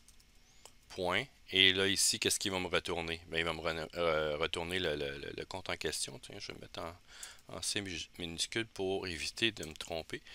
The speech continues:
avec le premier. Donc, euh, compte, euh, compte qui est là. Euh, ici, point. Euh, si le compte point,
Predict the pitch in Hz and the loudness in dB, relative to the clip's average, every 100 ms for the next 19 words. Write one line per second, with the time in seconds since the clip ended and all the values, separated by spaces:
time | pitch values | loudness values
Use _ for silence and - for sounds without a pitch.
0 | - - - - - 85 87 - 78 92 | -14 -14 -16 -8 -4 -2 -4 -4 -6 -6
1 | 123 92 92 104 90 87 - 113 110 110 | -2 -2 2 6 8 6 4 2 0 2
2 | 113 95 90 90 90 87 87 82 - - | 4 6 6 6 6 4 2 -2 -10 -20
3 | - - 107 - 101 92 110 - - - | -16 -6 -6 0 2 4 4 0 -14 -20
4 | - - - - 98 92 98 98 101 98 | -20 -6 -6 -4 -6 -4 -4 -2 -2 -4
5 | 101 - - - - - - - - - | -6 -10 -16 -10 -2 0 0 -4 -20 -20
6 | - - 107 113 - - - - - - | -18 -6 -4 -4 -10 -18 -16 -14 -16 -14
7 | - - - 143 151 143 113 - 131 127 | 0 6 6 6 4 6 4 4 0 -2
8 | - - 120 120 117 | -6 -2 2 2 2